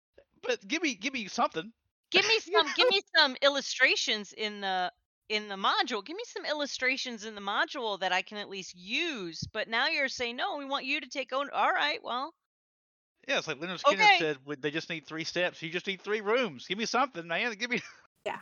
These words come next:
Speaker 1: give me a
Speaker 2: But
Speaker 1: kitchen, a living
Speaker 2: I,
Speaker 1: room, and a
Speaker 2: uh,
Speaker 1: bedroom."
Speaker 2: so the new players, one, one specifically said they would have preferred to have a visual because that theater of the mind was a little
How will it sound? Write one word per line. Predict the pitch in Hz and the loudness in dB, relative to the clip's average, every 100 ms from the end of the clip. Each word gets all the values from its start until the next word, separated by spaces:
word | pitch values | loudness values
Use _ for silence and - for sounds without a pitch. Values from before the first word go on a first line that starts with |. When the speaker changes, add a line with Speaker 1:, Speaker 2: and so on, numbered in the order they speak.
| - | -10
Speaker 1:
give | 262 202 | -8 -4
me | 214 | -2
a | 170 | 6
Speaker 2:
But | |
Speaker 1:
kitchen, | 285 240 - | 6 6 8
a | 247 | 10
living | |
Speaker 2:
I, | 285 262 | 12 10
Speaker 1:
room, | 226 226 | 4 -2
and | 208 | -2
a | |
Speaker 2:
uh, | |
Speaker 1:
bedroom." | 214 277 - | -2 -2 4
Speaker 2:
so | 349 320 - _ _ | 4 4 -4 _ _
the | 294 | 4
new | 277 311 403 - | 4 4 2 2
players, | 262 202 190 180 180 - | 4 4 4 0 -4 -14
one, | _ 185 202 214 190 _ 170 | _ 0 0 0 -6 _ -8
one | 196 190 | -6 -6
specifically | - 226 240 185 220 185 | -8 -8 -6 -8 -6 -8
said | - 269 214 170 _ _ _ _ _ _ _ - | 2 4 4 0 _ _ _ _ _ _ _ 4
they | 240 240 | 4 4
would | 208 262 | 0 -2
have | 262 - | -2 -6
preferred | 262 - 226 214 | -10 0 0 0
to | 226 | -2
have | 208 185 - - | 0 0 -2 -14
a | |
visual | 175 214 359 269 208 185 170 - | -4 0 2 0 -2 -2 -2 -4
because | 202 226 190 175 | -10 0 0 2
that | 196 185 - | 2 0 -2
theater | 226 233 220 202 | -4 -4 0 -2
of | 180 | -2
the | 180 | -4
mind | 185 226 302 233 190 170 170 _ _ 165 | -6 -6 -4 -2 -2 -6 -10 _ _ _
was | 165 190 175 | -4 -4 -2
a | |
little | 180 175 180 170 | -8 -6 -6 -8